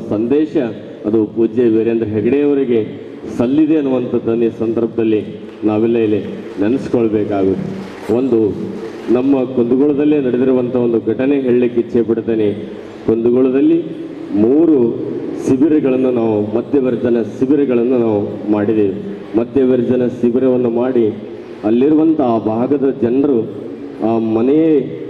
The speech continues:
ಮನೆಗೆ ಕಳಂಕ ಆಗಿರುವಂಥ ದುಶ್ಚಟವನ್ನು ಹೊಡೆದೋಡಿಸಿ ಅವರಿಗೆಲ್ಲ ಒಳ್ಳೆ ಸದ್ಗುಣ, ಒಳ್ಳೆ ಸದ್ಬುದ್ಧಿ ಎಲ್ಲವನ್ನು ಕೊಟ್ಟು ಅದು ಅದ್ಭುತ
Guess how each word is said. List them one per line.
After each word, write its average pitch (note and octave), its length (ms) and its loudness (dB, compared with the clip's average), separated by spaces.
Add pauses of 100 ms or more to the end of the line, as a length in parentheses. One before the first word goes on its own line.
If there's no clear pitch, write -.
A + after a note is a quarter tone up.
(260)
ಮನೆಗೆ C#3+ 360 2 (920)
ಕಳಂಕ D#3+ 400 4
ಆಗಿರುವಂಥ B2 560 2 (240)
ದುಶ್ಚಟವನ್ನು D3+ 760 2 (460)
ಹೊಡೆದೋಡಿಸಿ C3 920 2
ಅವರಿಗೆಲ್ಲ A2 360 2 (580)
ಒಳ್ಳೆ A2+ 220 4 (160)
ಸದ್ಗುಣ, A#2+ 380 2
ಒಳ್ಳೆ A2 420 2
ಸದ್ಬುದ್ಧಿ A#2+ 720 0 (520)
ಎಲ್ಲವನ್ನು D#3 540 4
ಕೊಟ್ಟು C3 340 0 (540)
ಅದು G#2+ 160 2 (680)
ಅದ್ಭುತ C3+ 320 0